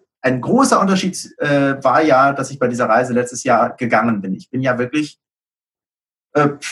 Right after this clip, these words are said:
acht bis zwölf Stunden am Tag gegangen. Bin kurze Strecken getrampt, aber ansonsten bin ich durch ruhige Gegenden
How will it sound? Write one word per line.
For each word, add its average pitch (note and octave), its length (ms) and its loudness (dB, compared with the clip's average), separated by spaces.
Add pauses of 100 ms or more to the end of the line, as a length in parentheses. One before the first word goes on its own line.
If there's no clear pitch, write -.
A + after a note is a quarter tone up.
(100)
acht - 360 -2
bis D#3+ 180 0
zwölf D#3 220 2
Stunden E3 300 -2
am B2+ 140 0
Tag C3+ 400 -2 (240)
gegangen. B2+ 840 -2 (180)
Bin B2 320 -4
kurze F#3+ 320 2
Strecken D#3+ 400 0
getrampt, D3 480 0
aber A#2+ 100 2
ansonsten D3+ 280 -2
bin C#3 100 2
ich C#3 60 -6
durch A#2+ 220 -4
ruhige F#3 360 2
Gegenden D#3 400 -2